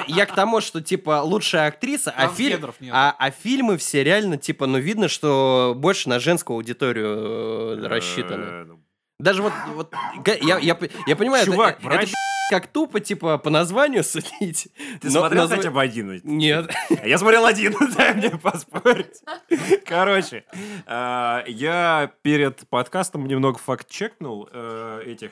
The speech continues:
Speaker 3: э, а, чуваки, которые делают ставки.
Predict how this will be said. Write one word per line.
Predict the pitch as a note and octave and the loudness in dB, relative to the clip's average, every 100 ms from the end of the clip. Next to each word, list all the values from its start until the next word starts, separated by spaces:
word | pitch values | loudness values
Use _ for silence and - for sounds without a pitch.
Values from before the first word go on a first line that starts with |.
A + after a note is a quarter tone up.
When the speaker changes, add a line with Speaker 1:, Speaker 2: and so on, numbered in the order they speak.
| - | -16
Speaker 3:
э, | - G#2 G2+ G2 G2 G2 F#2 - _ _ _ _ | -12 -8 -6 -4 -2 -4 -6 -12 _ _ _ _
а, | F#2 F#2+ F#2 F#2+ F#2+ F#2 F#2 G#1 G1+ G1+ G1+ G1+ - _ _ _ _ - - | -4 -2 -2 -4 -8 -8 -10 -14 -14 -14 -14 -16 -20 _ _ _ _ -20 -12
чуваки, | G2+ G2 | -10 -8
которые | F#2+ F2 E2 | -8 -8 -6
делают | F2 E2 | -8 -6
ставки. | F#2+ F2+ - D#2+ | -8 -10 -12 -16